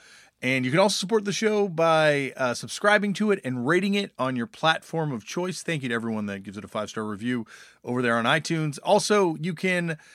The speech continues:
uh, uh, head over to patreon dot com, patreon dot com slash turned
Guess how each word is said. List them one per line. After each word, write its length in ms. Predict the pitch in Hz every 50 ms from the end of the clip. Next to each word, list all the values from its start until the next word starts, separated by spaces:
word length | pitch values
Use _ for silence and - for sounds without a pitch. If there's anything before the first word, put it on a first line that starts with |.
| - - - _ _ _ _ -
uh, 40 | -
uh, 680 | 147 156 151 147 147 147 - 87 104 147 147 143 147 147 - - -
head 100 | 147 208
over 120 | 254 233
to 80 | 226 220
patreon 440 | - 214 254 - - 190 147 127 110
dot 160 | 127 117 -
com, 300 | - 127 110 98 98 -
patreon 340 | - 185 165 - 196 185 180
dot 180 | 185 180 175
com 240 | - 180 175 175 170
slash 300 | - - 165 156 - -
turned 320 | - - - 180 170 170